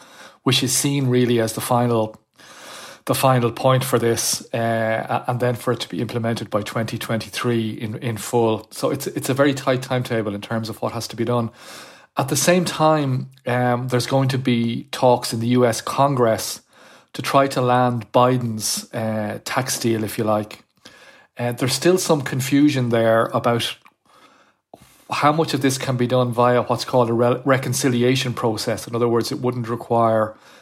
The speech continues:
uh, a two-thirds majority in the Senate, a-, and how much, uh, would actually involve a change in tax treaties and, and would require a two-thirds majority in, in the Senate.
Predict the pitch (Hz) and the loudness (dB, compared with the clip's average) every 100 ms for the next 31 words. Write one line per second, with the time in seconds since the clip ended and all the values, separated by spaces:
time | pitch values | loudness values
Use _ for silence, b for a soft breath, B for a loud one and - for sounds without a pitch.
0 | b _ 117 110 123 - 127 127 120 117 | b _ -6 -4 -4 -4 -4 0 0 0
1 | 113 120 117 117 117 107 107 - 123 113 | -2 0 2 2 0 -4 -4 -2 -2 -2
2 | 110 - b b b _ 123 127 120 131 | -4 -8 b b b _ -4 -2 0 2
3 | 131 131 127 - - _ - 127 120 117 | 4 4 2 -4 -6 _ -8 -4 -2 -2
4 | 127 127 127 131 135 120 113 117 113 110 | -2 2 2 2 0 0 0 0 2 0
5 | - 123 120 110 107 - 131 - - 127 | -4 -2 -2 -4 -6 -4 -4 -4 -2 -2
6 | 107 110 107 - 113 117 135 131 131 117 | 0 -4 -4 -6 -8 0 2 2 2 2
7 | 110 104 120 113 120 113 110 104 110 110 | 2 -2 -10 -6 -4 -4 -4 -2 -2 -2
8 | 110 107 - 113 110 120 113 104 | -6 -10 -8 -10 -6 -4 -4 -6